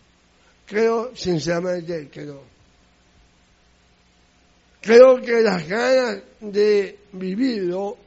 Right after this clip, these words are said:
intensamente, las ganas de seguir viviendo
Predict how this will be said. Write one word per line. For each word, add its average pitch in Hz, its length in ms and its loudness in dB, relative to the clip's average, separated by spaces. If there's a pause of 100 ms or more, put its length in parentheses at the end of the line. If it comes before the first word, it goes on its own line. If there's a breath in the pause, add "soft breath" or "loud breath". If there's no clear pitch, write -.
intensamente, 202 1500 -8 (340 loud breath)
las 190 340 -10
ganas 285 540 0
de 208 160 -2
seguir 196 680 -4 (220 loud breath)
viviendo 220 760 0